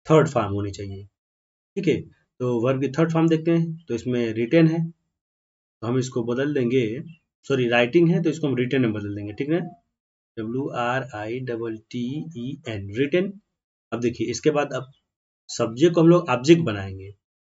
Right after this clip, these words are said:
तो जब हम subject को ऑब्जेक्ट बनाते हैं, तो उसके पहले हम लोग क्या करते हैं? by लगाते हैं। और इसको मैंने बताया हुआ, ध्यान दीजिएगा,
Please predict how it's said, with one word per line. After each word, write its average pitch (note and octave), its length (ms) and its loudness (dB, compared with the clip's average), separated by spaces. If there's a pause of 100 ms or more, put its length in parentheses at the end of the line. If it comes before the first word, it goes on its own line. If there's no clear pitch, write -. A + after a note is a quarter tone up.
तो A#2+ 60 -6
जब A#2+ 160 0
हम A2+ 100 0
subject B2 480 -4
को E3+ 80 2
ऑब्जेक्ट B2 440 -4
बनाते A2+ 420 -2
हैं, A#2+ 420 -6
तो D3 100 -2
उसके C3 240 -4
पहले B2+ 360 -4
हम A2+ 120 -4
लोग B2+ 440 -2
क्या - 540 -6
करते E3+ 320 4
हैं? A#2 200 0
by B2 320 4
लगाते A#2+ 360 -2
हैं। G2 280 -16 (540)
और C3+ 100 0
इसको C3 220 2
मैंने D#3 200 4
बताया B2+ 400 0
हुआ, B2+ 220 0
ध्यान A#2+ 260 0
दीजिएगा, G#2+ 420 -2